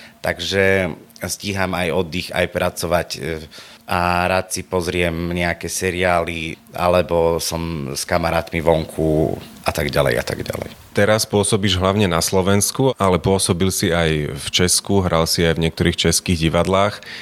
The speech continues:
Speaker 2: Dá sa nejako porovnať slovenský a český divák?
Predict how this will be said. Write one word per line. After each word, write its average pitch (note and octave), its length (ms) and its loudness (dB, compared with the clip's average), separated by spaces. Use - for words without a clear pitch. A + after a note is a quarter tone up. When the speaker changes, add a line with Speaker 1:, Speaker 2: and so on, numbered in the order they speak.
Speaker 2:
Dá F2+ 160 0
sa A#2 160 0
nejako A2+ 320 0
porovnať G#2 480 2
slovenský G2+ 640 2
a F2+ 80 4
český F2+ 400 0
divák? E2+ 560 -2